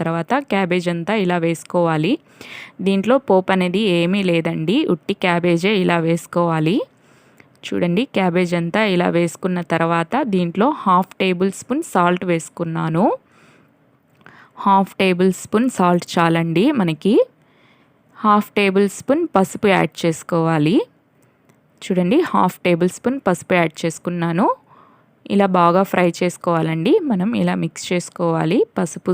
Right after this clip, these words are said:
సాల్ట్ వేసిన తర్వాత. చూడండి, ఇలా మిక్స్ చేసుకొని మూత పెట్టేసుకుందాము. కొంచెం సేపు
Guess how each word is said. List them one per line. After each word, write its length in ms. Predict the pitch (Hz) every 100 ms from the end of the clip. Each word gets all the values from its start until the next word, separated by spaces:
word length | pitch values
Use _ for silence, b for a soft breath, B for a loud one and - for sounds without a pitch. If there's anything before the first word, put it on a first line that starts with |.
| -
సాల్ట్ 280 | 175 160 180
వేసిన 300 | 165 160 170 160
తర్వాత. 380 | 165 156 156 196 302 - b b b b b -
చూడండి, 340 | - 170 170 269 -
ఇలా 140 | 190 180 170
మిక్స్ 200 | - -
చేసుకొని 540 | 190 175 - 170 165 302 254
మూత 160 | 185 185 180
పెట్టేసుకుందాము. 920 | 165 165 160 - 165 165 170 180 233 523 _ b b b _ -
కొంచెం 360 | 175 170 185 185 -
సేపు 280 | 170 -